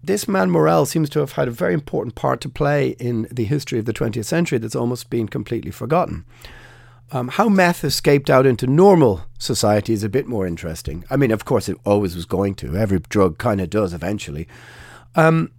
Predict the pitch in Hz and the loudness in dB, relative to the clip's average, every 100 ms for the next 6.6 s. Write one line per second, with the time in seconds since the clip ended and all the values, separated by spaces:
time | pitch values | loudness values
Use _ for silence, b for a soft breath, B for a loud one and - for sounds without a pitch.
0 | - _ 135 - 208 185 180 - 147 143 | -20 _ -10 -2 0 0 -2 0 2 4
1 | 135 139 127 123 120 156 151 110 107 120 | 6 6 6 2 4 6 6 2 -2 0
2 | 113 110 113 131 - 156 180 170 147 160 | 0 -2 -2 -2 0 0 2 0 0 0
3 | 156 135 139 120 120 143 127 - 135 127 | 0 0 -2 -4 -6 -2 -2 -2 -4 0
4 | 120 127 - 135 143 - - 143 123 - | -2 -2 -2 0 0 -2 2 2 4 0
5 | 120 110 139 127 - 135 120 123 107 107 | -4 -2 -2 -2 -2 -2 -2 -4 -2 -2
6 | 101 - 139 143 131 123 | -2 0 2 2 0 -2